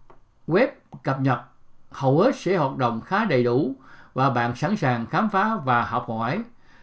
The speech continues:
Sau đây là các yêu cầu tối thiểu của trình duyệt. Thứ nhất là Chrome phiên bản mới nhất cho hệ điều hành của bạn. Thứ hai là Firefox phiên bản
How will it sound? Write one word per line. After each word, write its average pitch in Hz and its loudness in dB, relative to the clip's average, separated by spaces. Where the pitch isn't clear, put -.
Sau 185 0
đây 175 4
là 123 0
các 190 -2
yêu 185 6
cầu 123 0
tối 202 2
thiểu 135 2
của 139 2
trình 131 2
duyệt. 123 2
Thứ 202 4
nhất 226 4
là 127 0
Chrome 180 4
phiên 180 4
bản 135 -2
mới 214 0
nhất 247 2
cho 170 4
hệ 127 2
điều 123 2
hành 110 -2
của - 0
bạn. 113 -2
Thứ 208 -2
hai 180 2
là 123 0
Firefox 175 0
phiên 180 6
bản 135 4